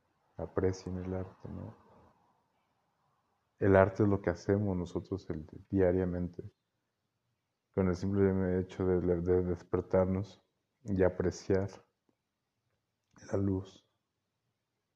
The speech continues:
Y me fastidia mucho que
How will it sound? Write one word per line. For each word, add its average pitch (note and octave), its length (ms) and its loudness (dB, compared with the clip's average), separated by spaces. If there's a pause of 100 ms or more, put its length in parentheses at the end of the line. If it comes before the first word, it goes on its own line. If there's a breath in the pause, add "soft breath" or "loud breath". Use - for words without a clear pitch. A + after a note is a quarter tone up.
(2000)
Y A2 60 -4
me F#2+ 120 2
fastidia G#2+ 460 0
mucho G#2+ 360 0
que F2 360 -2